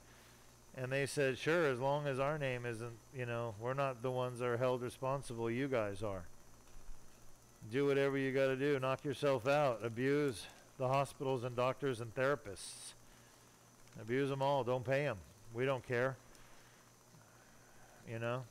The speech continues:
we ju-, we'll just say we hired you guys to manage the benefits. So Medicare gets to wash their hands because they've hired their mac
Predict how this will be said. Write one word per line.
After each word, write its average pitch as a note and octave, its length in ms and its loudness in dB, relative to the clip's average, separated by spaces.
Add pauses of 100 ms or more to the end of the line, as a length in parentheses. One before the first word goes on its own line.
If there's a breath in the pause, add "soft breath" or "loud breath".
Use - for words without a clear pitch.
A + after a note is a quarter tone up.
(220)
we C#3 180 0
ju-, C#3+ 140 2
we'll C#3+ 180 2
just C#3+ 240 0
say D3 160 4
we C#3+ 160 4
hired C#3+ 300 4
you D3 120 2
guys C3+ 320 4
to C3+ 80 -6
manage C3 320 -2
the B2 80 -4
benefits. C3 540 -4 (1080 loud breath)
So C3+ 400 4 (100)
Medicare D3+ 500 4
gets C#3+ 220 2
to D3 100 2
wash C#3+ 320 2
their D3 160 2
hands D3 480 2
because B2+ 360 0
they've C3 180 2
hired C#3 340 4
their B2 160 2
mac D3+ 380 2